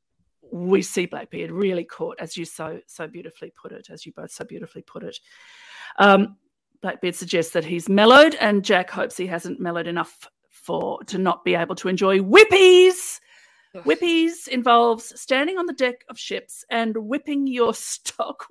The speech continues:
Speaker 1: whip at things, uh, off people's heads, uh, people's genital areas. Um, anything in sight can be whipped. Uh, unfortunately, whipped is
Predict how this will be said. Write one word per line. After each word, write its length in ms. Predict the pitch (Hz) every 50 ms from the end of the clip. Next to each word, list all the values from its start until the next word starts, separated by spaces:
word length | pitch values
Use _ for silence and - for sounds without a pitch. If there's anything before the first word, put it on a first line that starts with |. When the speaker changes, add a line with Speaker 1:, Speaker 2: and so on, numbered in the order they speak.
| _ -
Speaker 1:
whip 400 | 359 - - - - - _ _ _ - - - - - - _ _ -
at 240 | 269 269 294 285 -
things, 800 | - - - 233 208 196 190 190 240 277 320 320 - - - - _ _ _ _ _ -
uh, 160 | 185 170 - -
off 380 | - 202 - - _ - _ _
people's 300 | - 202 - - 175 -
heads, 540 | - 285 285 277 269 262 262 - - - -
uh, 420 | 226 190 185 180 180 180 185 196 -
people's 400 | _ 214 175 - - 196 - -
genital 420 | - 269 269 262 262 262 262 247
areas. 840 | 247 240 233 233 226 233 226 220 220 220 220 226 226 - - - _ _ _ _ _ -
Um, 720 | - 180 175 170 165 - - - - - - - 262 - _ _ _ _
anything 560 | - 277 294 302 294 - 294 277 269 262 262 -
in 180 | - 247 233
sight 420 | 226 226 - 202 190 190 - _ _
can 120 | - 214
be 140 | 196 196 208
whipped. 500 | 202 254 285 - _ - - - - - _ _ _ _ _ _ _ _ _ _ -
Uh, 440 | 185 185 180 180 180 180 180 175 - - _
unfortunately, 1400 | - 190 180 175 175 175 185 - _ - 160 - - - - - - - - - 170 170 170 165 165 165 165 170 _ _ _ _ _ _ _ _ _ _ _ _ _ _ _ _ _ _ -
whipped 640 | 240 269 - 175 - - - - - - - - _ _ _
is 640 | 190 180 170 165 165 160 151 160 - - - -